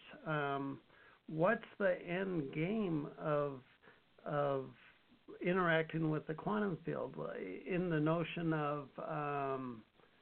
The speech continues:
uh, the evolution of consciousness or higher, higher consciousness, or, I mean, 'cause if we look at the human paradigm, there's, there's heartache and suffering and pain and, and torment.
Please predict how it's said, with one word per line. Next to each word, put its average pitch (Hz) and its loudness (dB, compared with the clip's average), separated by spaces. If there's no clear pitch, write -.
uh, 151 0
the 156 4
evolution 160 2
of 143 -2
consciousness 170 -2
or 143 -2
higher, 156 0
higher 180 -2
consciousness, 165 -2
or, 151 -2
I 175 0
mean, 170 6
'cause 185 4
if 202 2
we 196 6
look 226 6
at 185 -2
the 180 2
human 175 2
paradigm, 127 -2
there's, 156 8
there's 147 0
heartache 160 4
and 139 -2
suffering 143 -2
and 120 -4
pain 151 -4
and, 127 -6
and 123 -8
torment. 147 -2